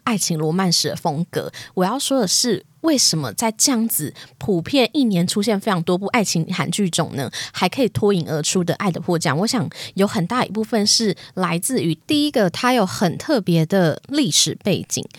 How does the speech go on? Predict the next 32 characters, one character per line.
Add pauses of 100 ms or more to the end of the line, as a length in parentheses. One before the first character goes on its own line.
(300)
那
这
个
历
史
背
景
就
像
刚
才
提
到
的，
就
非
常
明
显
的
跨
越
南
韩
与
北
韩
之
间
的
相
恋。